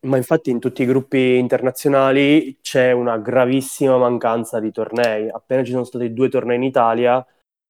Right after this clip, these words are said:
si sono mossi sia dalla Francia per venire al, al Tottenham, sia dalla, dall'Inghilterra per venire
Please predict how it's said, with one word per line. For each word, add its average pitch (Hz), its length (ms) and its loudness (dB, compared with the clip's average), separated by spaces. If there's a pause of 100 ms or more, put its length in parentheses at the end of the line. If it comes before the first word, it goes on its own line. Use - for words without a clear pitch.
(100)
si - 60 -14
sono 120 160 0
mossi 123 300 2
sia 139 180 -2
dalla 131 220 2
Francia 120 480 -4
per 107 160 -8
venire 107 1120 -6
al, 117 260 -8
al 107 520 -6
Tottenham, 131 500 2
sia 120 540 -4
dalla, 110 420 -4
dall'Inghilterra 110 680 -4
per 110 140 -10
venire 107 180 -20